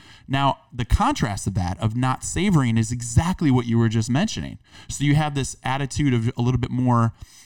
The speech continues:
they're focused on the future. They're asking, like, when it, well, this is gonna be over. Everything ends. This will be over. Um, reminding yourself that it will be over soon. You're thinking, "This is not as good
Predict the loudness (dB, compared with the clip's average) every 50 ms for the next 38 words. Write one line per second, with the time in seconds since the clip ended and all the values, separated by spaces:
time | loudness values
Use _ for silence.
0 | _ -2 0 0 0 2 0 -2 0 -2 -4 -2 -2 -2 -2 -2 -4 -4 0 4
1 | 4 4 4 4 0 -4 -4 -6 -8 -10 -8 -4 -2 0 2 2 0 0 0 0
2 | 0 0 0 0 0 0 0 2 2 2 0 -2 0 0 2 2 2 2 0 0
3 | 0 -2 -2 -2 0 0 2 2 4 4 4 4 4 4 4 4 4 2 2 0
4 | 2 4 4 4 4 2 0 -2 0 0 2 2 0 0 -2 -4 -4 -2 0 2
5 | 2 4 4 4 4 6 4 4 4 2 -2 -4 -4 -8 -12 -20 -20 -20 -20 _
6 | _ -6 -4 -2 0 2 2 2 2 0 0 -2 -2 0 0 0 0 0 0 0
7 | 0 -2 -2 0 0 0 0 0 -2 -4 -2 0 2 2 2 2 2 2 2 2
8 | 2 2 2 2 0 -2 -4 -4 -2 0 0 0 0 0 0 0 0 0 0 -2
9 | -4 _ _ -20 -16 -14 -6 -6 -4 -4 -2 -4 -4 -2 -2 0 0 0 0 -2
10 | -6 -4 -2 0 0 0 0 -2 -2 -4 -2 0 2 2 2 2 0 -2 -2 -4